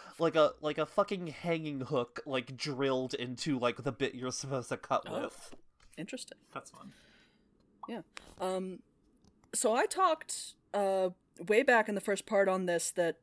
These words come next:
Speaker 2: uh, I had been spoiled for part of this book, and, and, you know, this is it. This was the part that I knew.
Speaker 3: Yeah, I,
Speaker 2: Um,
Speaker 3: it's funny 'cause I,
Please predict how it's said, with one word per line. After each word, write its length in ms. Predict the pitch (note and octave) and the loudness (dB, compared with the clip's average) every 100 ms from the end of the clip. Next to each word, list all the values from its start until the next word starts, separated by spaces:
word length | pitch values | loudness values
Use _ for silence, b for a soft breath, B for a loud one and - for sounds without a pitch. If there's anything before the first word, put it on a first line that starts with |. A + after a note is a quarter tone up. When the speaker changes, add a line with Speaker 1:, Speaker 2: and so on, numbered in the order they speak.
| _ _ | _ _
Speaker 2:
uh, 340 | E3+ E3+ D#3+ C#3+ | 0 2 2 2
I 120 | E3+ | 0
had 220 | F3 F3+ E3 | 2 2 2
been 120 | E3 | -2
spoiled 360 | - E3 D#3+ | 0 2 2
for 80 | - | -2
part 220 | D3+ E3 | -2 -2
of 60 | D#3 | -2
this 100 | D#3 | -4
book, 300 | - D#3 - | 0 0 0
and, 320 | D#3 D#3 D#3 - | -4 -4 -8 -8
and, 200 | D#3 D3+ | -6 -4
you 60 | D3+ | -4
know, 80 | |
this 240 | D3 D3+ - | 0 0 0
is 100 | D3 | -4
it. 220 | C#3+ - - - | -4 -4 -8 -8
This 180 | E3+ | -6
was 120 | D#3+ D#3+ | -4 -6
the 80 | |
part 180 | D#3+ C#3+ | -6 -8
that 100 | C#3+ | -6
I 80 | D3 | -6
knew. 340 | D3 D3+ D#3 D#3+ b b | -4 -4 -6 -8 b b
Speaker 3:
Yeah, 280 | B2+ G#2 F#2+ | -6 -4 -4
I, 240 | D3+ D#3 | -4 -4
Speaker 2:
Um, 220 | D3 D3 - - | -6 -10 -12 -4
Speaker 3:
it's 180 | F3+ - | -4 0
funny 240 | D#4 E4 | -2 -2
'cause 160 | G#3+ F#3 | -4 -2
I, 140 | D#3 | -2